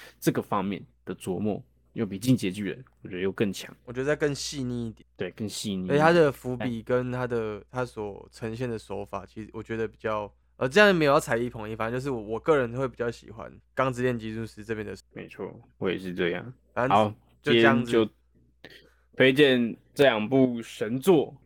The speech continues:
Speaker 1: 给各位去看。
Speaker 2: 对，
Speaker 1: 没错。
Speaker 2: 大家可以去看看，充实一下自己的世界观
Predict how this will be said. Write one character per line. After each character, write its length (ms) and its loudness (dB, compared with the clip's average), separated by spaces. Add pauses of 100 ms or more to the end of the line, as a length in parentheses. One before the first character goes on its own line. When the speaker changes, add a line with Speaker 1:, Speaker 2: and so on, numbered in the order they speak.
Speaker 1:
给 200 -8
各 220 -4
位 180 -2
去 140 -14
看。 300 -12 (240)
Speaker 2:
对， 240 -6
Speaker 1:
没 80 -12
错。 80 -8
Speaker 2:
大 40 -2
家 140 -2
可 160 -10
以 60 -10
去 160 -14
看 200 -8
看， 220 -6
充 240 -6
实 160 -8
一 60 -8
下 160 0
自 120 -8
己 120 -6
的 120 -8
世 220 -14
界 180 -6
观 220 -10